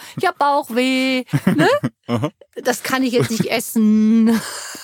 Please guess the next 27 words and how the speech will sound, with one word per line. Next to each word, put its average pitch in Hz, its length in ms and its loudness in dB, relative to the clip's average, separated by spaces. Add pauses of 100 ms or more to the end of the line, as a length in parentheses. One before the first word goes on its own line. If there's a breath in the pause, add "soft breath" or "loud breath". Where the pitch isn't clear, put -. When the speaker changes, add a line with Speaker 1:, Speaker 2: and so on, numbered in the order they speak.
Speaker 2:
Kopf - 200 -2
einmal 147 340 0
über 151 180 0
den 143 480 -4
warmen 139 520 -2
Wasserkocher 165 540 -2
halten. 202 420 0
Speaker 1:
Die 254 120 2
Arbeit 269 340 0
muss 262 180 -2
nicht 262 160 -2
geschrieben 233 540 -4
werden, 202 280 0
du 208 60 -2
musst 208 220 0
Speaker 2:
Mhm. 196 60 -2
Speaker 1:
es 220 100 -8
vielleicht 190 260 -6
dafür 190 180 -4
nicht 214 160 0
lernen, 240 680 -2 (800 soft breath)
muss 226 280 0
kein 214 640 -2
unangenehmes 214 640 2
Gespräch 262 560 -2
geführt 226 520 0
werden. 202 600 0